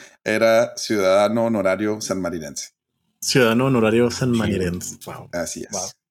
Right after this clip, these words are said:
Speaker 3: Cámara, o sea, eso hace mucho tiempo.
Speaker 1: Es que San Marino
Speaker 2: Sí, sí, sí.
Speaker 1: tiene independientes del
Speaker 2: O sea,
Speaker 1: trescientos uno.
Speaker 2: o sea, trescientos, del trescientos uno hasta la actualidad ha sido independiente, ¿no?
Speaker 1: Sí.
Speaker 2: Son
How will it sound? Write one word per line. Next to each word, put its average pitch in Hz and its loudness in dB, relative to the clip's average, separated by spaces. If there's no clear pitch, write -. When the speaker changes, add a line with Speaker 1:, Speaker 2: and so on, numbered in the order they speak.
Speaker 3:
Cámara, 113 0
o - -4
sea, 92 0
eso 92 2
hace 131 2
mucho 127 4
tiempo. 135 0
Speaker 1:
Es - -12
que 135 -2
San 127 0
Marino 107 -2
Speaker 2:
Sí, 107 -4
sí, 101 -8
sí. 110 -10
Speaker 1:
tiene 123 2
independientes 135 -2
del 123 -2
Speaker 2:
O 156 2
sea, 160 4
Speaker 1:
trescientos 117 -10
uno. 123 -2
Speaker 2:
o 156 0
sea, 151 2
trescientos, 156 2
del 151 6
trescientos 160 4
uno 208 6
hasta 208 0
la 156 4
actualidad 127 2
ha 135 2
sido 160 2
independiente, 123 2
¿no? 135 0
Speaker 1:
Sí. 156 0
Speaker 2:
Son 131 2